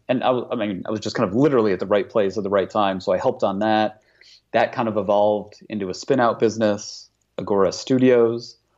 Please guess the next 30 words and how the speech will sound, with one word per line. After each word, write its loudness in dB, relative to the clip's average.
where 2
we'd 0
be 0
building 0
software -2
for -4
economic -2
development 0
organizations, -2
which 2
sounds 2
as 0
exciting 0
as -2
it 2
actually 0
is, -2
which -4
is -2
to -8
say 2
not 2
at 2
all. 2
Um, 0
and, 2
and, -2
but 0
that 2
just, -6